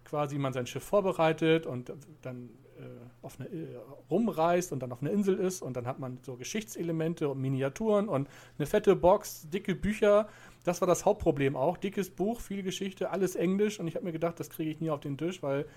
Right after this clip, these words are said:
keiner Bock hat, mit mir so viel englische Texte zu lesen.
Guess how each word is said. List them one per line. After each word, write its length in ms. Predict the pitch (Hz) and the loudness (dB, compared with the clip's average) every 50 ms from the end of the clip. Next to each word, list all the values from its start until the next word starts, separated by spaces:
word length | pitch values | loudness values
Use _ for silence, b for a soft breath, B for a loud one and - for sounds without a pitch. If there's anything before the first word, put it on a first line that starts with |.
| B B B B B B B B B B | B B B B B B B B B B
keiner 320 | - - 151 156 160 156 147 | -4 0 2 2 4 2 2
Bock 260 | 135 160 165 165 - | 4 2 2 4 2
hat, 140 | 160 160 151 | 0 0 0
mit 100 | 160 185 | -2 -4
mir 120 | 156 143 | -4 -4
so 80 | 143 156 | -4 -4
viel 140 | - - 143 | -4 -4 -4
englische 280 | 131 147 143 - - 127 | -4 -4 -6 -6 -6 -4
Texte 300 | - 156 151 - 143 120 | -4 -4 -4 -4 -6 -6
zu 120 | - 120 | -4 -4
lesen. 340 | 113 110 113 113 113 131 147 | -4 -4 -4 -2 -2 -4 -6